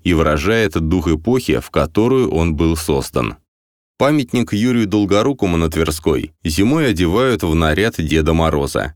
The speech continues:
Эта традиция существует уже несколько лет.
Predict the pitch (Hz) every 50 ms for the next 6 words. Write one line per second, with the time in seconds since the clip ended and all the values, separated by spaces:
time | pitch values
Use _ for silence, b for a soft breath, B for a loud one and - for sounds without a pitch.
0 | _ _ _ _ _ _ _ 98 98 95 104 90 104 104 101 95 117 139 - -
1 | 110 101 92 - 104 95 - 98 82 - - 123 135 139 135 123 - 101 90 82
2 | 80 92 113 113 104 87 87 82 80 - 87 80 78 - 82 76 69 64 60 -
3 | -